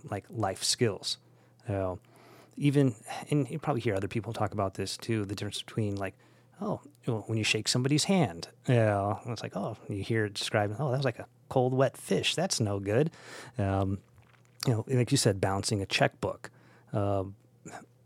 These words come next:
coming up with a resume. Sometimes they cover those things in classes, but they don't give it the attention that it probably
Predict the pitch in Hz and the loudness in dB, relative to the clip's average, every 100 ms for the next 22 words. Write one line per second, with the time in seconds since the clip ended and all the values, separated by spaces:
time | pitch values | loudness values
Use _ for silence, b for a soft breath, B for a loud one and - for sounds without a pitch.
0 | - - 147 131 131 123 120 127 117 95 | -18 -2 2 4 2 2 6 6 6 0
1 | 95 196 202 175 160 160 147 151 147 - | 0 0 0 0 0 2 4 4 2 2
2 | 147 147 120 - 117 127 143 139 120 117 | 2 2 0 0 -2 -2 -4 -2 -2 0
3 | 107 113 117 120 117 110 110 101 - 113 | 0 0 0 0 0 0 -6 -6 -4 -2
4 | - 110 104 - - 113 104 98 95 | 0 0 -2 -8 0 2 2 -4 -10